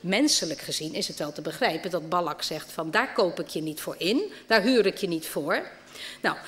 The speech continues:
dan lezen we in Numeri vierentwintig dat Biliam uiteindelijk niet zoals andere keren tot de toverijen ging.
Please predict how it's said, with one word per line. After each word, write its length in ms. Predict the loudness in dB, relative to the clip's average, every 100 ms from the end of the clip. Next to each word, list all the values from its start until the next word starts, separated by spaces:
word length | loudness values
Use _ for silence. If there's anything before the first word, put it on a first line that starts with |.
| -2
dan 160 | 2
lezen 340 | 8 8 8 8
we 60 |
in 120 | 6 8
Numeri 340 | 6 6 2
vierentwintig 760 | -2 0 0 0 2 2 2 -2
dat 200 | -4 0
Biliam 520 | 0 2 2 2 -2 -8 -16 -4
uiteindelijk 920 | 2 2 2 4 6 6 4 2 0 -10 -2
niet 400 | 6 8 8 6
zoals 480 | 6 8 8 4 6
andere 360 | 6 6 2
keren 520 | 4 4 6 8 6 4 -2 -14 -12
tot 200 | 0 2
de 120 | 2 4
toverijen 680 | 4 6 2 2 0 0
ging. 380 | -2 -4 -6 -8